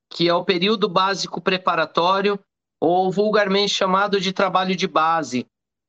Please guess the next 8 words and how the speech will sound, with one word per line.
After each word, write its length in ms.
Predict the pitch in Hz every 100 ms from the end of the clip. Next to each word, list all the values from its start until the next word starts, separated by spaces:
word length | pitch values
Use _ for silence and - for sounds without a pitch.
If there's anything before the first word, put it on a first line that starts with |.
| _ -
onde 220 | 180 185
a 60 |
gente 400 | 185 214 214 -
enfatiza 680 | 226 208 208 196 - 240 240
o 60 | 247
trabalho 380 | 214 190 196 180
de 100 | -
fortalecimento, 1000 | 208 196 190 185 - 175 165 220 220